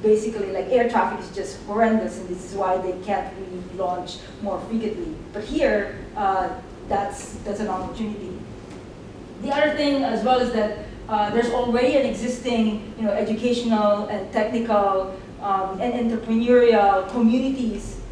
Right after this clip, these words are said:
kind of, like, scattered around New Zealand, which we've actually seen while we're doing all of these briefings,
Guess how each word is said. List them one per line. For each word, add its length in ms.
kind 160
of, 60
like, 120
scattered 440
around 460
New 80
Zealand, 320
which 100
we've 240
actually 400
seen 400
while 300
we're 240
doing 140
all 220
of 100
these 100
briefings, 560